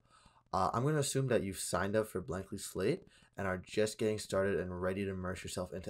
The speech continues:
algorithmic trading, but have not yet created a model. So what do I even mean by model? What is a model? A model is basically your trading algorithm itself. It includes two main components.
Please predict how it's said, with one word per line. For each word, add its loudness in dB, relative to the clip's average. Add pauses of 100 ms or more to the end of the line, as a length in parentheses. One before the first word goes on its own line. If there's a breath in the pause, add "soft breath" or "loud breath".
algorithmic -4
trading, 0
but 2
have -4
not -4
yet -2
created -4
a -6
model. -8 (760 loud breath)
So 8
what 6
do 4
I 8
even 0
mean 0
by 2
model? -2
What 2
is 0
a 0
model? -6 (440 loud breath)
A 4
model 6
is 2
basically 2
your 2
trading 2
algorithm 2
itself. -6 (400 loud breath)
It 2
includes 2
two 0
main 4
components. -6